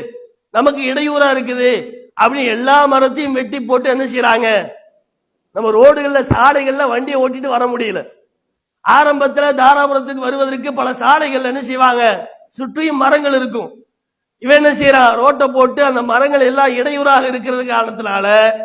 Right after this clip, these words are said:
மரத்தை பூரா வெட்டி எறிஞ்சிட்டான். ரோட்ல இப்ப போக முடியுது, எல்லா வெ-, வெப்பமும் நம்முடைய முகத்துக்கு தான் நேரா வந்து அடிக்குது. ஏதோ அடுப்புல கொண்டு போய் முகத்தை விட்ட மாதிரி என்ன செய்யுது, கடுமையான வெப்பம் நமக்கு தெரிகிறது.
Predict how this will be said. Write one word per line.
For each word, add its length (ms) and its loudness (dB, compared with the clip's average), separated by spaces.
மரத்தை 400 2
பூரா 240 0
வெட்டி 260 -4
எறிஞ்சிட்டான். 500 -6
ரோட்ல 340 2
இப்ப 140 -6
போக 260 2
முடியுது, 400 -2
எல்லா 340 2
வெ-, 300 -6
வெப்பமும் 480 -2
நம்முடைய 360 -4
முகத்துக்கு 460 -2
தான் 220 -6
நேரா 220 -2
வந்து 180 -8
அடிக்குது. 380 -10
ஏதோ 200 2
அடுப்புல 420 0
கொண்டு 220 -4
போய் 140 -4
முகத்தை 380 0
விட்ட 200 -8
மாதிரி 280 -2
என்ன 160 -4
செய்யுது, 340 -4
கடுமையான 580 4
வெப்பம் 400 0
நமக்கு 320 -4
தெரிகிறது. 440 -4